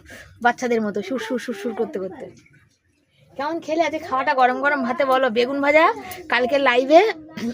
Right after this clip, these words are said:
রিয়াকে বলছিল যে গরম গরম ভাতে বেগুন ভাজা, নাহলে গরম গরম রুটি দিয়ে বেগুন ভাজা যা লাগে, তো আজ বেগুন ভেজে দিয়েছি। গরম গরম ভাতে দারুণ খেয়েছে, তার সাথে টমেটো চচ্চড়ি করেছিলাম, সেটাও দারুণ খেয়েছে। যা ওষুধ পড়লো। আর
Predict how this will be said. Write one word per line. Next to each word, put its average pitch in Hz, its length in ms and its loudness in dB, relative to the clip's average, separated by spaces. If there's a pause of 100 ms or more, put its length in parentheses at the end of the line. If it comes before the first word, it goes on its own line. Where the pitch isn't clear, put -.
(220)
রিয়াকে 302 320 4
বলছিল 277 440 6
যে 233 140 6
গরম 233 300 6
গরম 294 240 4
ভাতে 285 400 6
বেগুন 277 320 2
ভাজা, 302 460 6
নাহলে 262 220 -2
গরম 233 300 4
গরম 269 240 0
রুটি 277 240 -8
দিয়ে 320 380 8 (400)
বেগুন 254 320 6
ভাজা 285 240 2
যা 285 220 4
লাগে, 269 680 4 (460)
তো 285 60 2
আজ 285 120 4
বেগুন 285 280 2
ভেজে 330 200 6
দিয়েছি। 277 300 2
গরম 254 300 6
গরম 311 220 4
ভাতে 311 260 2
দারুণ 269 440 0
খেয়েছে, 233 320 4
তার 240 180 0
সাথে 285 260 2
টমেটো 262 340 0
চচ্চড়ি 285 340 -2
করেছিলাম, 294 440 2 (840)
সেটাও 233 360 0
দারুণ 214 300 0
খেয়েছে। 202 260 -2 (120)
যা 214 140 4
ওষুধ 233 320 -2
পড়লো। 330 320 2 (1120)
আর 214 220 0